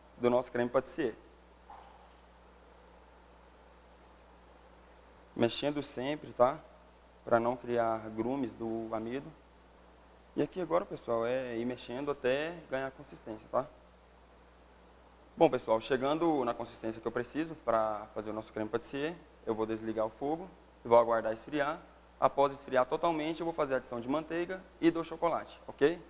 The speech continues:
Bom, pessoal, então o nosso creme patissier já está frio e agora vamos dar continuidade à nossa receita. Vou fazer a adição da manteiga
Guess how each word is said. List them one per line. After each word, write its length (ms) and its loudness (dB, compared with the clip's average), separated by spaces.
Bom, 140 10
pessoal, 460 0
então 800 0
o 60 -10
nosso 220 -2
creme 180 -6
patissier 500 -6
já 160 0
está 200 -10
frio 380 -6
e 80 2
agora 300 4
vamos 200 -6
dar 100 -2
continuidade 520 -4
à 40 -8
nossa 200 -10
receita. 320 -8
Vou 60 -12
fazer 400 2
a 160 4
adição 440 -4
da 320 2
manteiga 520 -2